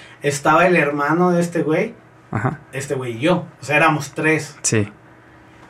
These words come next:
Speaker 1: Y aparte que, pues, los invitábamos y tú llegabas, "Ay, yo traje una soda y traje esto", y llegaba
Speaker 2: Mm, unas
Speaker 1: Adrián
Speaker 2: papas,
Speaker 1: y,
Speaker 2: sí.
Speaker 1: y yo traje unas papas, yo traje unas frituras, yo traje esto.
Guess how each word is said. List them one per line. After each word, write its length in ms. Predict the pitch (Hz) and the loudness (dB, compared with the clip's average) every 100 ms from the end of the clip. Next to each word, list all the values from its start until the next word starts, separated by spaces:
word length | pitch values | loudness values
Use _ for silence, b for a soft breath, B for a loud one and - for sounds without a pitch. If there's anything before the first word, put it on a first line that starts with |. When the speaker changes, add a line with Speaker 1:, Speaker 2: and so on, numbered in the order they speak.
| - | -4
Speaker 1:
Y 140 | 160 | 2
aparte 560 | 160 151 185 180 175 202 | 2 4 4 4 2 -2
que, 100 | 180 | 0
pues, 160 | 147 147 | -2 -4
los 220 | 139 - | -4 0
invitábamos 680 | 156 151 - 175 185 202 | 2 2 4 4 4 2
y 60 | 170 | -2
tú 120 | 160 | 0
llegabas, 500 | 151 160 180 185 180 | 2 4 6 4 4
"Ay, 200 | 175 185 | 4 4
yo 120 | 175 | 4
traje 240 | 175 180 185 | 2 0 2
una 180 | 185 180 | 2 4
soda 300 | 180 180 185 | 4 4 4
y 80 | |
traje 380 | 170 165 156 165 | 2 0 2 0
esto", 200 | 165 165 | 0 -2
y 40 | 143 | -2
llegaba 640 | 139 139 139 117 113 117 - - | 0 2 4 6 4 0 -6 2
Speaker 2:
Mm, 40 | |
unas 180 | 127 139 | 4 4
Speaker 1:
Adrián 340 | 151 120 117 - | 4 4 4 4
Speaker 2:
papas, 240 | 127 - | 4 4
Speaker 1:
y, 60 | 175 | 4
Speaker 2:
sí. 120 | 113 | 2
Speaker 1:
y 80 | 151 | 0
yo 140 | 151 147 | -2 0
traje 240 | 175 175 | 0 2
unas 220 | 190 190 | 2 2
papas, 440 | - 180 180 190 175 | 4 4 4 4 2
yo 100 | 175 | 2
traje 300 | 170 170 180 | 0 0 2
unas 480 | 175 175 175 160 | 4 4 4 0
frituras, 800 | - 139 139 165 170 175 170 170 | -4 -8 0 2 4 4 4 2
yo 140 | 160 151 | 0 0
traje 460 | 160 156 156 139 123 | -2 -2 0 -2 -2
esto. 260 | - 120 | -8 -14